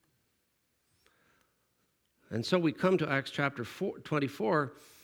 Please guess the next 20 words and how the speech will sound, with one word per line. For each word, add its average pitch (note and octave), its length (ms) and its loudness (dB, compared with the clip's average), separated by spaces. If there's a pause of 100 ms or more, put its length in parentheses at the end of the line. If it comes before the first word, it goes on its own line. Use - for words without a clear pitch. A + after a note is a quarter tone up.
(180)
and C#3 140 0
the C#3+ 60 2
three A#3 220 0
people F#3 320 0
this D3+ 180 2
morning E3 320 6
that C3 120 -2
we C#3 100 0
might C#3+ 260 0
think F3+ 200 2
about D3+ 320 0
for, B2+ 440 -4
uh, - 580 -10
a A#2 40 -6
half C#3 280 0
hour C#3+ 360 2 (280)
are A#2+ 200 -2
Felix F#3 600 6 (680)
and B2+ 160 -2
Festus E3+ 720 2